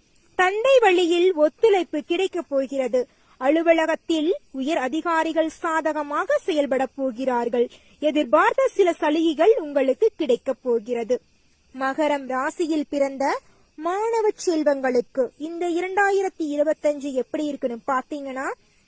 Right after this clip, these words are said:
மாணவர்களுக்கு சிந்தனைகளில் தெளிவு ஏற்படும்.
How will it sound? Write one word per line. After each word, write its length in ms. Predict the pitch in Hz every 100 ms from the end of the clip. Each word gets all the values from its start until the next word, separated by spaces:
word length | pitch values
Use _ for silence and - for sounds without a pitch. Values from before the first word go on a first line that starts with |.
| _ _ -
மாணவர்களுக்கு 1160 | 320 339 427 523 453 349 311 285 - 302 359 - _ _
சிந்தனைகளில் 920 | - - 381 403 480 494 453 415 427 415
தெளிவு 420 | 330 311 294 269
ஏற்படும். 520 | 262 - 294 277 311